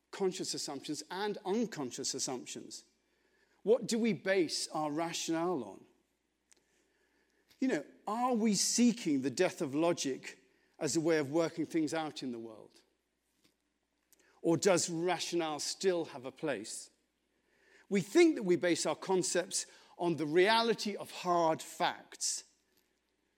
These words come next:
But the way we've thought out those things changes.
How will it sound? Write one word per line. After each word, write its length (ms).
But 180
the 100
way 540
we've 240
thought 380
out 400
those 280
things 600
changes. 920